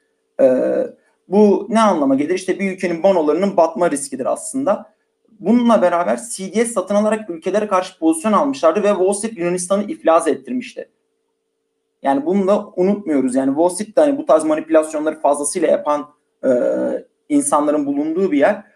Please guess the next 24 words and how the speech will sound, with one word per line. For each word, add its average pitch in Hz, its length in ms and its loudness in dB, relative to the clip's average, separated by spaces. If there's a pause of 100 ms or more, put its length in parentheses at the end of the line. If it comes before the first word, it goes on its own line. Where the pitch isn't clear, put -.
(100)
Aynısını 196 480 0
işte 165 340 2
Wall 185 220 0
Street - 260 -10
Best - 260 0
grubu 175 240 0
yapınca 139 760 0
hepsi 196 340 0
bir 196 80 0
anda 175 260 2
sanki 175 680 -2
sütten - 380 -4
çıkmış - 280 -10
ak 180 200 -4
kaşık 165 260 -6
gibi 160 140 -2
ortaya 156 460 2
çıktı. - 520 -4 (160)
Hani 151 160 0
hiç 175 240 -6
böyle 165 180 4
şeyler 165 340 2
yoka 151 340 2
bağladılar. 139 720 0